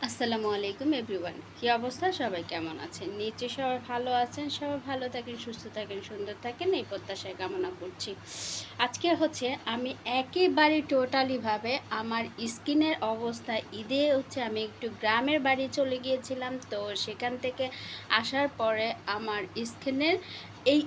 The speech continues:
অবস্থা, একদম বেহাল দশা অবস্থা। দেখো, একদম আমি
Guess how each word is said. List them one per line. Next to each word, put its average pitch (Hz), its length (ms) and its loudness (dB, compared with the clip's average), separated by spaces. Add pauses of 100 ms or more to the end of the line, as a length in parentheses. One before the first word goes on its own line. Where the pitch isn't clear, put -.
অবস্থা, 240 520 2
একদম 254 640 4 (180)
বেহাল 226 460 2 (140)
দশা 214 320 -2 (120)
অবস্থা। 208 420 -6
দেখো, 208 340 -4 (140)
একদম 233 420 -2
আমি 233 180 -2